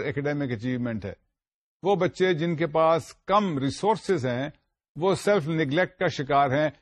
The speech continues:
لیکن اس کا ایک اور پرابلم یہ ہے that teachers tend to ignore such children.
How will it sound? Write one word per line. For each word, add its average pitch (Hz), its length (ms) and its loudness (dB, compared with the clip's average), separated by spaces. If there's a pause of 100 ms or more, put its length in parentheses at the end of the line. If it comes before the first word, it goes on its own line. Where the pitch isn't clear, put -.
(120)
لیکن 170 500 2 (160)
اس - 140 -4
کا 170 140 0 (180)
ایک 151 220 -2
اور 190 280 4
پرابلم 131 400 0
یہ 123 160 0
ہے 160 320 2 (440)
that 139 220 0 (220)
teachers 180 720 2 (340)
tend 180 260 0 (180)
to 170 340 2 (1160)
ignore 170 640 2
such - 380 -2 (100)
children. 120 400 -6